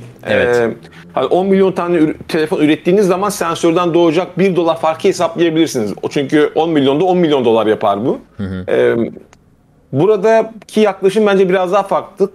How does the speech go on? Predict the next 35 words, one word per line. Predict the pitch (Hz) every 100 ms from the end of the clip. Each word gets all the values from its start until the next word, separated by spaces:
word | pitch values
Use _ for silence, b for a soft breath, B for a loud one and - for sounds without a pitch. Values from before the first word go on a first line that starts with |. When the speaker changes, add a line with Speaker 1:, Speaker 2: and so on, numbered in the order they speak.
| -
Speaker 2:
Sanırım | - 175 202
kategoriz-, | 196 185 - 170 180 175 151
ya | 143
sınıflandırma | - - 185 185 185 180 170 185 208
ile | 226
ilgili | 156 113 107
bir | 92
durum | 101 98
var. | 104 165 - B B _ _
Yani | 131
Samsung | - 180 190 180 180
için | 170 - 175
katlanabilir | 175 151 - 165 170 185
telefon | 185 151 147 180 196 196 - B _ _
en | 190 196
iyi | 190
selfie | 185 - 170 175
telefonu | 175 156 139 175
ya | 180
da | 165
en | 175
iyi | 185
kamera | 180 170 175
telefonu | 170 165 165 170
gibi | 180 190
görünmüyor | 165 160 175 123
şu | 110 107
aşamada. | - 85 78 67 - -
Speaker 1:
Evet. | 101 82 -
Speaker 2:
Samsung | 190 202 190 180
için | -
katlanabilir | 147 175 175 196 202 202 208
telefon, | 214 202 196 247 233
katlanabilir | - 185 - 202 214 202 196
telefon. | 143 107 - -